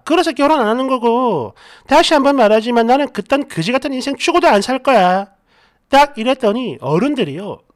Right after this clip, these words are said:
<clears throat> 이렇게 헛기침만 하고 아무도 말을 못 하는 거야.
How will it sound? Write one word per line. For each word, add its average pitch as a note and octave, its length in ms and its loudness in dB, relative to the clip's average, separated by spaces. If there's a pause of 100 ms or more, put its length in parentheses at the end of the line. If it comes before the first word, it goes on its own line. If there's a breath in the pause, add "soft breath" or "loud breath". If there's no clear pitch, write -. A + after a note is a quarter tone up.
<clears throat> - 760 -8 (1300 soft breath)
이렇게 A#3+ 300 -4
헛기침만 C#4+ 720 -4
하고 G3 300 -2
아무도 E4 500 2
말을 B3 220 2
못 - 220 -8
하는 A3+ 140 -8
거야. G#2+ 160 -20